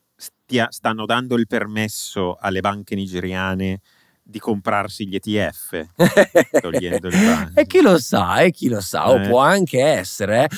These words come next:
Speaker 2: Però, sai, l'inculata di essere il regolatore è che più o meno, almeno sulla carta, la legge dovrebbe valere per tutti, quindi non puoi avere la botte piena e la moglie ubriaca.
Speaker 1: No, esatto, esatto,
Speaker 2: E
Speaker 1: infatti,
Speaker 2: quindi
Speaker 1: nel fa-, nel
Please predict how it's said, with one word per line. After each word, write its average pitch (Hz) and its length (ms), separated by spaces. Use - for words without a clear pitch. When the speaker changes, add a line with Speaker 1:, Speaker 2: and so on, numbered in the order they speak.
Speaker 2:
Però, 175 300
sai, 120 420
l'inculata 156 640
di 139 100
essere 139 380
il 135 80
regolatore 170 760
è 123 100
che 147 140
più 226 320
o 226 320
meno, 196 420
almeno 151 400
sulla 156 320
carta, 147 400
la 139 80
legge 131 300
dovrebbe 120 360
valere 107 320
per 101 220
tutti, 123 440
quindi 131 240
non 131 200
puoi 160 360
avere 151 520
la 131 160
botte 135 340
piena 131 320
e 147 60
la 135 80
moglie 127 300
ubriaca. 120 640
Speaker 1:
No, 127 60
esatto, 98 460
esatto, 90 420
Speaker 2:
E 80 60
Speaker 1:
infatti, - 220
Speaker 2:
quindi 180 360
Speaker 1:
nel - 100
fa-, 220 40
nel 240 80